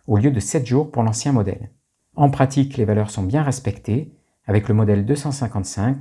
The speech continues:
comptez environ dix pour cent d'utilisation de batterie par jour,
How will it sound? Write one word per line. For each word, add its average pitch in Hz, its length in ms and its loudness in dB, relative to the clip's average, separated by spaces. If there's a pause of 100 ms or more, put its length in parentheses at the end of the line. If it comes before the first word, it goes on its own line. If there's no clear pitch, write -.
(120)
comptez 113 260 -4
environ 107 340 0
dix 101 200 -4
pour 147 160 -12
cent 156 140 -2
d'utilisation 123 640 -2
de 117 60 2
batterie 104 380 -2
par 95 220 -4
jour, 113 420 -2